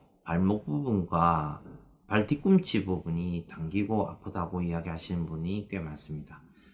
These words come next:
신경이 지배하는 부위는 발가락의 사지, 오지, 새끼발가락 쪽이죠. 이쪽 부분에 통증 방산이 주로 생기고요. 그래서 이 좌골신경이,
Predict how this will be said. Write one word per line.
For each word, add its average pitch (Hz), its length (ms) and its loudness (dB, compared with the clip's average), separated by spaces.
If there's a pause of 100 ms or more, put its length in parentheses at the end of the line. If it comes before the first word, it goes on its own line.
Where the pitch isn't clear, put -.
(260)
신경이 127 1300 4
지배하는 139 560 6
부위는 90 880 2
발가락의 98 720 2
사지, 107 440 0
오지, 85 440 0
새끼발가락 123 760 -2
쪽이죠. 82 460 -6 (240)
이쪽 170 320 0
부분에 87 580 2
통증 107 640 -2
방산이 92 720 -2 (340)
주로 95 240 0
생기고요. 82 580 -4 (280)
그래서 117 240 4
이 120 220 4
좌골신경이, 113 1200 6